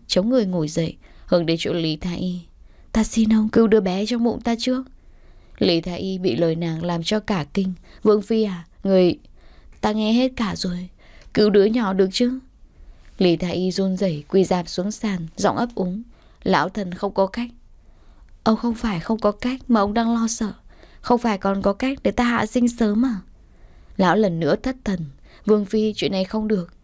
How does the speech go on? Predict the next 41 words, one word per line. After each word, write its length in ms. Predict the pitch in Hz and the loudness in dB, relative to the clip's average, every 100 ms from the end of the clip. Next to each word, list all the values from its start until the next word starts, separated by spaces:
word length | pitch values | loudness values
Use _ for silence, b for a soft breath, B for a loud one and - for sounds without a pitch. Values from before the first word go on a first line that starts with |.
| b b b b | b b b b
Người 220 | 208 190 | 4 4
tuy 160 | 175 220 | 4 0
sắp 220 | 254 254 | 0 -2
đến 180 | 208 220 | -2 -2
ngày 220 | 254 190 | -2 -2
sinh, 340 | - 220 214 208 b b | -2 -2 -2 -8 b b
nhưng 140 | 226 233 | 2 4
hiện 200 | 226 117 | 4 0
thân 200 | 233 220 | -4 -2
mang 220 | 226 220 | -2 -4
trọng 280 | - 226 226 | -6 -8 -4
thương. 320 | 226 214 214 - | -2 -2 -6 -2
Nếu 180 | 220 226 | 2 4
như 160 | 254 | 4
vậy 180 | 247 226 | 2 0
sợ 300 | - 240 - | 0 0 2
làm... 400 | 214 196 190 190 - - - b b b b b b | 0 0 -2 -4 -8 -16 -20 b b b b b b
Mất 140 | 240 262 | 2 4
mạng 340 | 254 220 208 | 2 0 -2
à? 180 | 180 165 - - - | -6 -10 -18 -20 -2
Ông 120 | 214 233 | 2 4
yên 180 | 220 | 4
tâm. 380 | 214 220 214 220 - b b b b b b | 2 -2 -2 -6 -10 b b b b b b
Nếu 160 | 220 208 | 2 4
ta 160 | 233 | 2
có 200 | 233 214 | -2 -2
chết, 240 | 214 240 262 - - - - | -2 -4 -6 -10 -20 -12 0
ta 120 | 233 | 4
hiện 260 | 233 226 220 | 4 4 0
tại 160 | 208 | 0
để 140 | 202 185 | 2 2
lại 220 | 175 - | 2 -2
thư, 300 | 220 220 220 220 - | 0 0 0 -6 -2
nói 140 | 202 | 0
tất 200 | 196 277 - | 2 0 0
cả 160 | 214 | -2
là 120 | 185 185 | 0 0
ta 240 | - 233 | 0 2
muốn 280 | 226 214 220 | 4 4 4
như 120 | 240 | 2
vậy, 220 | 233 208 | 0 -6